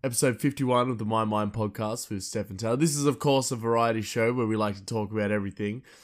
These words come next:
Mainly things, it's self-indulgent because it's my mind. We get to talk about, you know, my, my stuff. So, well, what's going on? I'll tell you what's going on. A lot, <laughs> a lot is happening. I didn't realize how much is kind of, um,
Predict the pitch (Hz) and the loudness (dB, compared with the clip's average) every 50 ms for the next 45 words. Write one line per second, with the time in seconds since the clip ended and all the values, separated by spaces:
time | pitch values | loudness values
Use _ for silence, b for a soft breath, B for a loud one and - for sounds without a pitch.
0 | B B _ 175 160 185 196 196 190 180 175 190 180 180 175 165 165 - - 147 | B B _ -2 0 0 2 2 0 0 0 0 -2 -2 -2 -6 -8 -6 -6 -4
1 | 165 - - 190 170 160 - 170 165 151 170 165 180 170 151 110 82 - 117 101 | -2 -2 0 0 0 0 0 -2 0 2 2 2 2 0 -2 -6 -6 -6 -6 -4
2 | 107 117 104 104 98 104 110 110 127 143 135 110 87 85 85 95 107 117 117 113 | -4 -4 -4 -4 -4 -2 0 0 2 2 0 -2 -4 -6 -8 -10 -10 -10 -8 -8
3 | 101 120 117 - - - - 123 113 107 - 117 117 110 110 107 - _ _ _ | -8 -8 -8 -10 -12 -8 -6 -6 -6 -6 -6 -6 -4 -4 -4 -4 -6 _ _ _
4 | _ _ _ _ 117 123 131 110 90 82 120 135 _ _ _ _ 123 139 156 160 | _ _ _ _ -6 -4 -4 -4 -6 -8 -10 -12 _ _ _ _ -2 -2 -2 -2
5 | 156 165 180 190 208 202 - - 120 - - - - _ _ _ _ - - - | 0 0 0 0 0 -2 -2 -4 -4 -6 -6 -10 -16 _ _ _ _ -12 -6 -2
6 | 135 135 135 135 139 135 b b b b b b b b b b - - 143 160 | -2 0 0 -2 -4 -6 b b b b b b b b b b -8 -4 -2 -2
7 | 160 156 160 170 131 - - - 170 160 165 165 170 190 226 240 294 302 _ _ | -2 0 0 -2 -2 -2 -2 0 2 2 2 2 2 0 0 -2 -4 -10 _ _
8 | - 156 185 175 - 233 208 233 247 240 208 - - - 156 120 104 95 92 87 | -2 -2 -2 0 0 0 0 0 0 0 -2 -2 -2 -2 -2 -2 -2 -4 -6 -8
9 | 67 - - - _ _ _ _ _ _ _ _ _ _ - _ _ - 131 147 | -12 -14 -18 -20 _ _ _ _ _ _ _ _ _ _ -20 _ _ 0 2 2
10 | 202 147 - - 240 214 123 143 - - - - - 185 190 180 - 190 190 208 | 2 2 2 2 0 0 0 -2 -4 -8 -10 -4 0 0 0 2 4 4 4 4
11 | 208 202 190 - - 160 160 165 - 160 165 120 90 - B B B B B B | 4 2 0 2 2 0 0 0 -2 -4 -4 -4 -4 -6 B B B B B B
12 | B B B - - 165 196 196 180 175 175 185 190 185 180 151 135 120 107 - | B B B -2 0 2 2 2 2 4 4 4 4 4 4 4 4 2 2 0
13 | - 135 135 131 127 127 131 131 - - - 120 104 - - - 120 113 110 110 | 0 2 2 2 2 2 0 0 -2 -4 -6 -6 -6 -6 -2 0 0 0 2 0
14 | 110 110 104 110 110 107 104 104 104 98 95 98 101 | 0 0 0 2 2 2 2 0 -2 -4 -6 -10 -14